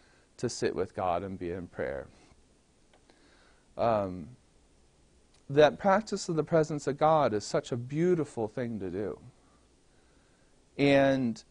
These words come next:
e-, in, in almost any prayer setting, again, we're talking about private prayer for a moment, um,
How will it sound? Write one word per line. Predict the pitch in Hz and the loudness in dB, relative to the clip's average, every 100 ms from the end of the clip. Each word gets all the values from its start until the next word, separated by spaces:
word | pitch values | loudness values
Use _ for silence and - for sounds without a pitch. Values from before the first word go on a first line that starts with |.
| - | -4
e-, | 185 - | -2 0
in, | 156 156 | 0 0
in | 175 170 | 2 4
almost | 185 214 - - | 4 2 -2 2
any | 170 208 151 | 2 2 -2
prayer | - 185 175 160 | -2 4 6 4
setting, | - - 165 139 101 | 2 2 4 4 0
again, | 104 123 113 | 0 -2 -2
we're | 104 | -2
talking | 101 147 143 131 | -4 -4 -4 -4
about | 104 - | -4 -4
private | - 143 120 - | 0 0 0 -4
prayer | - 151 139 | -2 0 0
for | - | -4
a | 87 | -6
moment, | 95 101 - _ _ _ _ _ - | -4 -6 -8 _ _ _ _ _ -4
um, | 101 104 92 | 0 0 0